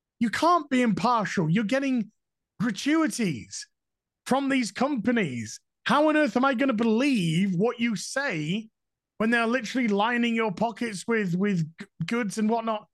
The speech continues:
And, you know, the mask was slipping then. And now, you know, Greg's just,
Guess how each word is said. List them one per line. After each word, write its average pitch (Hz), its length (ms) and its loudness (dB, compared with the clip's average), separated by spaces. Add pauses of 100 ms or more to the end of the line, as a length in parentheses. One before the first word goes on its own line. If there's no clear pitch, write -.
(640)
And, 302 260 0
you 339 80 2
know, 240 80 4
the 180 100 4
mask 240 380 0
was 220 200 0
slipping 190 460 0
then. 226 460 0 (1040)
And 190 100 0
now, 196 280 0
you 170 120 -2
know, 151 120 0
Greg's 170 400 -2
just, - 240 -4